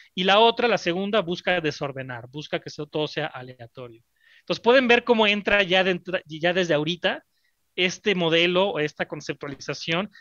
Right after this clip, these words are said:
en lo que acabo de decir a-, a-, a-, hace un momento sobre este balance entre orden y desorden. Era un modelo para explicar magnetización originalmente, pero de hecho ha servido para explicar cosas mucho más allá de,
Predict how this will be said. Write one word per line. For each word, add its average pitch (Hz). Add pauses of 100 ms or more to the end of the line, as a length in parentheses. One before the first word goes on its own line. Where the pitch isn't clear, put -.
(140)
en 151
lo 139
que -
acabo 160
de 147
decir 156
a-, 160
a-, -
a-, -
hace 147
un 151
momento 147
sobre 135
este -
balance 139
entre 135
orden 127
y 123
desorden. 120 (720)
Era 190
un 208
modelo 196
para 165
explicar 170
magnetización 170
originalmente, 160
pero 151
de 160
hecho 185
ha -
servido 160
para 139
explicar 151
cosas 160
mucho 165
más 147
allá 143
de, 127